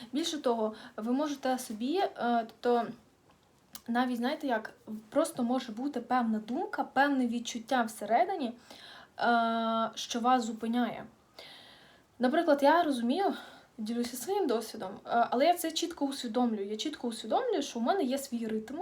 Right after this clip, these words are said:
у мене є свій, е, м, шлях. І я чітко усвідомлюю, що, наприклад, я не хочу великого, е, росту, тому що я до нього, е, не готова.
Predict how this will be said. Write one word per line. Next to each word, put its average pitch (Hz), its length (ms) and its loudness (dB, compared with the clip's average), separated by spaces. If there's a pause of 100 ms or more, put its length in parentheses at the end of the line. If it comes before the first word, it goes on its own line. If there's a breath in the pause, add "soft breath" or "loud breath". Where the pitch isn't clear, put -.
(220)
у 240 80 -2
мене 262 240 2
є 233 280 0
свій, 220 520 -4
е, 214 200 -2 (760 loud breath)
м, 214 100 -4
шлях. 240 540 0
І 247 80 -4
я 269 120 2
чітко 330 380 -4
усвідомлюю, 302 760 -2
що, 240 200 -6
наприклад, 277 540 -2 (200 loud breath)
я 277 220 4
не 339 100 -4
хочу 311 400 -2
великого, 226 640 -2 (240)
е, 226 220 -4
росту, 226 520 0 (300 loud breath)
тому 254 200 2
що 240 140 -6
я 269 180 4
до 330 100 -2
нього, 302 420 0 (300 loud breath)
е, 233 220 0
не 233 280 4
готова. 226 520 -2